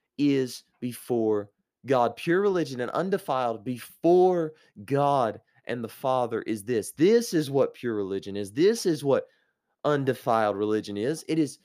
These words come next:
before God. You can stand in the spotlight before men, but God knows who you are when you're not on the stage. It is good and right to publicly serve God. But if all we do is serve God in public,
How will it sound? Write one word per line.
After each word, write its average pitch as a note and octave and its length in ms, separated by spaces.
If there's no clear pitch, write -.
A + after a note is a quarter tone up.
before D3 800
God. B2+ 320
You D#3+ 140
can F3 200
stand E3+ 420
in D3+ 80
the C3+ 80
spotlight C3 680
before B2 380
men, C3 340
but A2+ 180
God C3+ 320
knows A#2 460
who C3 80
you A2+ 280
are A2 180
when G2 160
you're G#2 120
not G#2 240
on F#2+ 140
the E2 60
stage. - 560
It F#3+ 100
is D3 180
good D3 380
and A#2 160
right B2+ 320
to A2+ 140
publicly D#3+ 540
serve B2+ 580
God. A2 340
But E3+ 100
if C3+ 120
all D#3 240
we G3+ 140
do D#3+ 220
is - 160
serve D#3 380
God C3+ 360
in A2 160
public, A#2 440